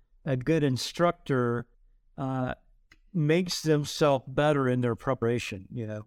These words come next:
because you wanna deliver the truth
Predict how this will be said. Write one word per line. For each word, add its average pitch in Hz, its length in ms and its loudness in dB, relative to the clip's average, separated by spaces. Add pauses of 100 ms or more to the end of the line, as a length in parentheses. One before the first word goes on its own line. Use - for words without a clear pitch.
(120)
because 131 480 -2
you 156 320 -2
wanna 139 380 0
deliver 123 800 2 (880)
the 120 120 0
truth 139 680 0